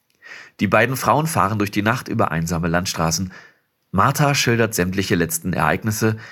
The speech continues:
bis sie erneut ihr Gesicht verzieht und sich an ihre Schläfe fasst.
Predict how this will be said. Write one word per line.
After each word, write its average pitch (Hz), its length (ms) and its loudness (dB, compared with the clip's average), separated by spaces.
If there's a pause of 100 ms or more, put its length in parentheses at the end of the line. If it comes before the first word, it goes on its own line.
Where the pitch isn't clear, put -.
(280)
bis 127 200 0
sie 160 160 2
erneut 101 460 2
ihr 110 100 0
Gesicht 107 440 -2
verzieht 120 600 0
und - 520 -2
sich 123 300 -2
an 107 140 0
ihre 107 200 0
Schläfe 87 380 0
fasst. - 420 -8